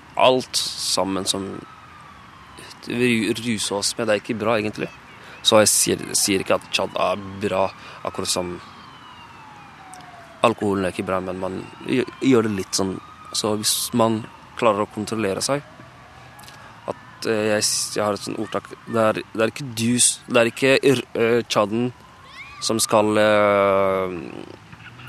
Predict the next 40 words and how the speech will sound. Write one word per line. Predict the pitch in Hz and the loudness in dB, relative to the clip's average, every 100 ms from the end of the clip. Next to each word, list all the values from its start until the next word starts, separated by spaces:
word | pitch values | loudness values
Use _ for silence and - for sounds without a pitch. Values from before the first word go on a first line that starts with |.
| - - - - | -16 -16 -18 -12
kose | - 135 101 104 | 0 0 2 2
seg | 113 | 4
med | 117 | 6
deg, | 123 139 117 | 6 6 6
det | |
er | 107 104 107 | 6 6 4
jeg | 101 98 | 0 0
som | - 131 | 0 -2
skal | 120 | -4
kose | - 113 - 107 | -2 0 2 2
meg | 107 | 2
med | 117 | 2
den. | 117 - - - - - - - | 2 -4 -20 -20 -20 -20 -20 -12
Så, | - 117 110 | 0 4 4
så | 107 - 113 | 4 4 6
lenge | 107 104 | 6 4
jeg | 104 101 98 | 4 4 2
klarer | - 110 101 | 2 2 2
å | 110 | 0
kose | - 107 104 | -2 -2 0
meg | 101 | 0
med | 110 160 | 2 0
den, | 165 - - 120 | -2 -12 -14 -6
hvis | 120 | -4
det | 135 | 0
ikke | 127 | 2
hadde | 120 113 | 4 2
vært | - - - - - | 0 -14 -14 -14 -8
lov, | 139 117 117 110 120 | -4 0 0 -2 -2
hvis | 127 - | -4 -4
den | 123 | -4
ikke | - | -6
funnet | - - 104 104 - - - | -6 -6 -6 -8 -14 -10 -4
i | - | -2
Norge, | 123 107 110 | 0 -2 -2
Chad, | - 147 - - - - - | 0 -2 -4 -12 -12 -10 0
så | 117 | 2
hadde | 104 90 | 2 -2
jeg | - | -2
ikke | 107 | -4